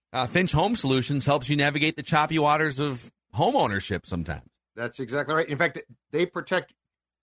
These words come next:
Speaker 2: your home from any electrical problems, and it only takes one call to Finch to get those issues r-, resolved. Uh, Christmas lights not working, perhaps. You're plugging them in. The wife and kids are like, "This is great."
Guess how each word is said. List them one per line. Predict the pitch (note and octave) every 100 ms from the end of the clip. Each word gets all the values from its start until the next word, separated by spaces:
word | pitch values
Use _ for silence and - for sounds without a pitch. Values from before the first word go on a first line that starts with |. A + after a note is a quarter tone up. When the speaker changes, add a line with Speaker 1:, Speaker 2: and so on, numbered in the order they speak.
| _ A#2
Speaker 2:
your | D#3 G#3+ F#3+
home | F#3 F3+
from | F3 C3 B2+
any | C3 D3
electrical | A#2+ C#3+ - D#3
problems, | C#3+ D#3 D#3 D#3+ D3+
and | C#3+
it |
only | D#3 G3
takes | F#3+ F3 E3
one | F#3+ G#3+
call | G#3 A3
to | G#3
Finch | - G#3+ A#3+ - - - _ -
to | C3
get | C#3+ F#3+ C3+
those | C#3+ C3 -
issues | D#3+ - F#3 F#3 D#3+ - -
r-, | A#2+
resolved. | B2 A2+ D3 D#3+ E3 D#3 _ _ _ A2+
Uh, | A2+ A2
Christmas | - - F3+ G3 G3 G#3
lights | G#3+ - - _ _
not | D3 F3+ E3+
working, | F3+ F#3 A#3
perhaps. | A3 A3+ C4 B3
You're | D3+
plugging | - F3+ F#3+ F#3+
them | F#3+
in. | G3+ C4 D4 C4
The | E3
wife | E3+ G3+ G3+
and | F3+
kids | A3 G#3+
are | A3+
like, | G#3+
"This | B3+ A#3
is | A3+
great." | B3+ C4